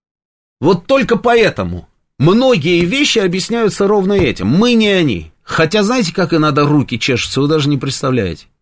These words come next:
Они чешутся так, не только у меня, я, я же не только про себя, я про нас, про всех, и вы меня понимаете,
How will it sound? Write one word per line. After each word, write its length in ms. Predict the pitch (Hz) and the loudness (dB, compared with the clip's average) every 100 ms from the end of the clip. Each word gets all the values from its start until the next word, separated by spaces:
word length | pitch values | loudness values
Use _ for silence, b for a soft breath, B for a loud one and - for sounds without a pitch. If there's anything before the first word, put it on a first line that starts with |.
| _ _ _ _ _ - | _ _ _ _ _ -14
Они 260 | - - 147 | -4 0 0
чешутся 480 | 156 175 185 165 185 | 0 0 0 0 -2
так, 340 | 196 226 - - - _ _ _ _ _ - | 0 -2 -4 -18 -20 _ _ _ _ _ -6
не 160 | 131 | -2
только 280 | 139 185 143 | 2 2 2
у 40 | 139 | 0
меня, 240 | 135 113 | 2 0
я, 120 | 101 | 0
я 440 | 120 117 110 110 117 | -2 -2 -2 0 0
же 140 | - | -2
не 80 | 139 | -2
только 200 | 190 180 | -2 -2
про 100 | 123 | -4
себя, 260 | - 98 85 | -4 -6 -2
я 140 | 143 | -2
про 180 | 147 202 | 0 0
нас, 180 | 214 151 | 0 -2
про 180 | 202 214 | -2 -2
всех, 400 | - 208 107 110 | 0 -2 0 -2
и 20 | |
вы 160 | 123 | 0
меня 200 | 156 170 | 0 0
понимаете, 640 | 151 190 196 196 120 90 95 | 0 -2 -2 -2 -4 -8 -14